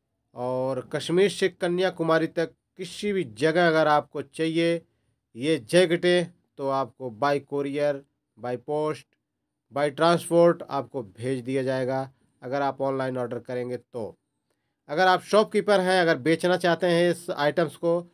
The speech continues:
तो भी आप contact कीजिए, तो आपके पास ये पहुंच जाएगा, online by transport भेज दिया जाएगा आपके लिए अगर आप चाहते हैं तो। interested हैं तो अगर ये collection आपके यहाँ चलता है,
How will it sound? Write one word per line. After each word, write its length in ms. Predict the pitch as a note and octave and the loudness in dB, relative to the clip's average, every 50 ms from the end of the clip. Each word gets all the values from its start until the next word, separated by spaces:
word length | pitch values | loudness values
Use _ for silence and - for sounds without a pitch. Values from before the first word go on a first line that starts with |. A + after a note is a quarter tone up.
| _ _ _ _ _ _ - | _ _ _ _ _ _ -4
तो 140 | F#3 F#3+ F#3 | -2 0 2
भी 140 | F#3+ G3+ F#3+ | 2 4 4
आप 200 | F3 E3 D#3+ - | 4 2 2 0
contact 400 | - D#3+ D#3+ D#3 C#3+ F#3 E3+ E3+ | -2 -2 -4 -2 -2 -4 -4 -4
कीजिए, 440 | - F3+ F3 D#3 D#3 E3 E3 E3+ E3+ | -4 -4 -2 -2 0 0 2 2 0
तो 540 | E3+ - _ _ _ _ _ _ - C3+ C3+ | -2 -4 _ _ _ _ _ _ -8 -4 -2
आपके 500 | C#3 C3+ C#3 C3+ - _ _ _ D3 C#3 | 0 0 -2 -2 -6 _ _ _ -10 -10
पास 400 | - - C#3+ C#3+ C#3+ C#3 C3+ - | -8 -4 -4 -4 -4 -4 -6 -6
ये 120 | C3 B2+ B2 | -6 -6 -6
पहुंच 340 | - _ C#3 C3+ C3+ D#3 D3+ | -8 _ -10 -8 -6 -6 -4
जाएगा, 480 | B2+ D3 D3 C#3+ C#3+ B2+ C#3 C#3 C3+ C3 - _ _ _ _ _ _ _ _ | 0 0 2 2 2 2 0 -2 -2 -4 -8 _ _ _ _ _ _ _ _
online 720 | C3+ C3+ C3+ C3 B2+ B2 A#2+ A#2 A2+ G#2+ G2+ F#2 - - _ _ _ _ _ _ _ _ _ _ _ _ | -6 -6 -4 -4 -4 -4 -6 -6 -6 -8 -10 -12 -16 -20 _ _ _ _ _ _ _ _ _ _ _ _
by 180 | A2 B2 C#3 C#3+ C#3 | -6 -4 -2 -2 -4
transport 600 | C3+ - C#3+ D3+ D3+ C#3+ C3+ - D#3+ D#3+ D#3+ D#3+ | -4 -4 -2 -2 -2 -2 -4 -2 -2 0 0 -2
भेज 220 | B2+ A#2+ C3+ D3 C#3 | -2 -4 -6 -6 -4
दिया 180 | B2+ C#3+ D3 D3 | -2 -2 0 0
जाएगा 320 | C#3 C#3+ C#3+ C#3 C#3 C#3+ - | 2 2 2 2 0 -2 -2
आपके 460 | - - C3+ B2+ C3 - _ - B2+ | -4 -6 -8 -8 -8 -10 _ -12 -10
लिए 300 | B2 B2+ C3 C3 C3 C3+ - _ _ _ _ _ _ _ _ _ _ _ _ _ | -8 -6 -6 -6 -8 -10 -14 _ _ _ _ _ _ _ _ _ _ _ _ _
अगर 200 | C3 B2 C3+ C3+ | -8 -6 -4 -4
आप 180 | C3+ C3 B2+ - - | -4 -4 -6 -6 -8
चाहते 320 | C#3+ B2+ A#2+ A2+ - B2+ | -8 -8 -6 -6 -6 -6
हैं 160 | A#2+ A#2+ B2 | -6 -6 -6
तो। 140 | A2 A#2+ A#2+ | -4 -4 -4
interested 480 | B2+ B2+ A#2 D3+ C#3+ C3 - E3 D#3+ D3 | -4 -4 -4 -4 -6 -2 0 0 2 2
हैं 120 | D3 C#3+ | 0 0
तो 100 | C#3+ D3+ | 0 0
अगर 200 | C#3+ C3 C#3 C#3 | 0 0 0 0
ये 200 | C#3+ C#3+ D3+ C#3+ | 0 -2 -2 -4
collection 360 | - D3 C#3+ C3+ - D#3 C#3+ | -2 -4 -4 -4 -2 -2 0
आपके 240 | C#3+ C#3+ C#3 - D3 | 0 -2 -2 -4 -8
यहाँ 180 | C3+ B2+ C#3 C3+ | -8 -6 -8 -6
चलता 380 | - D3 C#3 C3 C3+ D#3 D3 | -4 -6 -4 -2 0 0 0
है, 220 | C#3+ D3 D3+ D#3 | 2 0 -2 -2